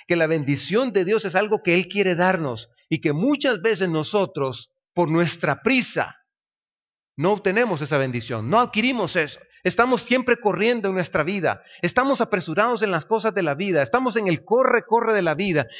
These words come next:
que nuestra, nuestro tiempo de oración se vuelve rutinario, monótono, se vuelve, eh, insuficiente.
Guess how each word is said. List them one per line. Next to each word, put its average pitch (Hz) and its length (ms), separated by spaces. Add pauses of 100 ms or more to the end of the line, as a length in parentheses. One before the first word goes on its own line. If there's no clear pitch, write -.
(140)
que 196 120
nuestra, 190 340 (320)
nuestro 196 460
tiempo 247 360
de 220 80
oración 214 360
se 208 100
vuelve 208 400
rutinario, 185 800
monótono, 254 800
se 190 100
vuelve, 190 280
eh, - 320 (220)
insuficiente. 214 1000